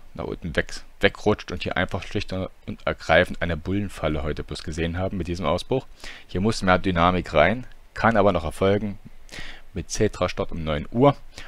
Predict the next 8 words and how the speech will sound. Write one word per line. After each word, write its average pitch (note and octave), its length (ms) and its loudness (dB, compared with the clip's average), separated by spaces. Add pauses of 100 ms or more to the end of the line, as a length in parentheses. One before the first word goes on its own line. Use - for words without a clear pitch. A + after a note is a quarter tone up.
(260)
Heute G#2 240 4
versuchte - 460 0
es C3 120 0
zumindest B2 320 -2
schon, B2 280 -4
ne? A#2 320 -2
Das - 120 -12 (120)
war, F3 100 2